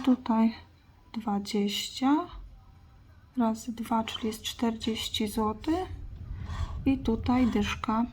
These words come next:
pięć dyszek na tej mi się trafiło. No fajnie. O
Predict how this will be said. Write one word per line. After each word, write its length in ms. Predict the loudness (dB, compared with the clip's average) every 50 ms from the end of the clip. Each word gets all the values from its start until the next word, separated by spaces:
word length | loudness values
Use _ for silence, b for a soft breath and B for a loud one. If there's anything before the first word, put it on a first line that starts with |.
| -4 -2
pięć 360 | 2 4 8 8 8 6 6
dyszek 400 | 2 0 2 2 2 2 2 2
na 160 | 0 0 0
tej 260 | -2 -4 -4 -4 -2 -2
mi 120 | -2 -4
się 180 | -4 -4 -4 -4
trafiło. 640 | -4 -4 -4 -4 -2 -2 -2 0 2 4 4 4 4 2 2 6
No 160 | 6 8 6 6
fajnie. 640 | 2 -2 0 0 2 2 2 0 0 2 2 2 2 0 -4 -12 -14 -14 -12 -12 -10 -10 -10 -10 -10 -12 -12 -12 -14 -14 -14 -16 -16 -16 -16 -16 -10 -4 0
O 260 | 2 4 4 4 2